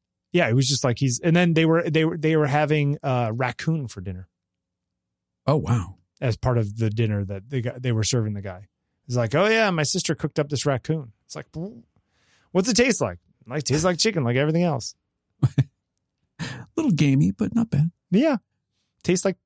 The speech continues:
Speaker 2: Wow.
Speaker 1: tastes like garbage. But, um,
Speaker 2: Yeah. <laughs> Wow.
Speaker 1: <laughs> Uh, but yeah.
Speaker 2: Oh.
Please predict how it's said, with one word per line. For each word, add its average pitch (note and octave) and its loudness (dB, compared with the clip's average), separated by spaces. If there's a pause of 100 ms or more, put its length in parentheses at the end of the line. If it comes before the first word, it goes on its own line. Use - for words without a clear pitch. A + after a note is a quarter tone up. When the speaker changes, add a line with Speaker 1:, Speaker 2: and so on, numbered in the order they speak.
Speaker 2:
Wow. C#3 -6
Speaker 1:
tastes D#3+ 2
like F#3 4
garbage. C#3+ 0 (140)
But, D#3+ 6
um, C#3 2 (140)
Speaker 2:
Yeah. A#2 6 (920)
<laughs> - -4
Wow. F#2 0 (320)
Speaker 1:
<laughs> F3+ 2 (1000)
Uh, C#3 4 (340)
but E3+ 2
yeah. G3+ 4
Speaker 2:
Oh. G#2 0